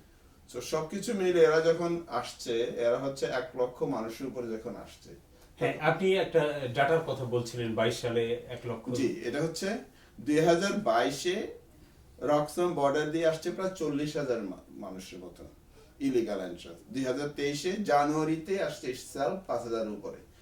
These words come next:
Speaker 1: So, সবকিছু মিলে এটা ছিল আমাদের কানাডার জন্য আমাদের একটা বার্ডেন। So,
Speaker 2: এই, এই যাত্রা মনে হয় এখনই শুরু হয়নি। এই যাত্রা যখন ডোনাল্ড ট্রাম্প ক্ষমতায় আসেন এর আগের বার,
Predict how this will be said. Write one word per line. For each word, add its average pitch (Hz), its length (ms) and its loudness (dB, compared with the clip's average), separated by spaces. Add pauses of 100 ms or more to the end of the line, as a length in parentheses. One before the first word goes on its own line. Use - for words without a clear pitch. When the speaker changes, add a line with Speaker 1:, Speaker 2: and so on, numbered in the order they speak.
(280)
Speaker 1:
So, 151 80 -4
সবকিছু 196 500 -2
মিলে 185 340 0
এটা 160 200 4
ছিল 175 200 0
আমাদের 131 480 0
কানাডার 127 440 -4
জন্য 151 200 -6
আমাদের 107 280 -4
একটা 110 200 -4
বার্ডেন। 78 280 -10 (1040)
So, 120 60 -2 (560)
Speaker 2:
এই, 208 240 -2
এই 196 120 4
যাত্রা 180 380 4
মনে 247 240 4
হয় 240 340 4 (180)
এখনই 180 380 -4
শুরু 127 280 0
হয়নি। 127 220 2
এই 131 100 -2
যাত্রা 139 320 2
যখন 127 300 0
ডোনাল্ড 151 320 2
ট্রাম্প 156 320 4
ক্ষমতায় 123 500 6
আসেন 147 340 2 (120)
এর 127 160 0
আগের 156 400 2
বার, - 360 0